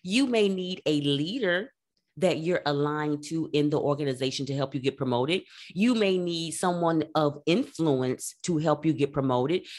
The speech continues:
You may need an external person from yourself to help you get the job you want, the promotion you want, the pay that you deserve.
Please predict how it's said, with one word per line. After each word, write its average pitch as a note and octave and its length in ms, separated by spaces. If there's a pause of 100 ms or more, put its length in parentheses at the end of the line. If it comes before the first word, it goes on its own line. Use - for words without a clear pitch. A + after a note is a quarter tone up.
You B3 180
may A#3 220
need G#3 240
an D#3+ 220
external F3+ 520
person E3+ 460
from D3 180
yourself D3 480
to C3+ 120
help D3 260
you C#3 140
get C#3 300
the C3+ 100
job B2+ 420
you A#2+ 120
want, A2 300 (220)
the - 80
promotion C#3+ 440
you C3 60
want, A#2+ 160
the A2+ 60
pay C#3+ 120
that G2+ 180
you A#2+ 100
deserve. G#2+ 560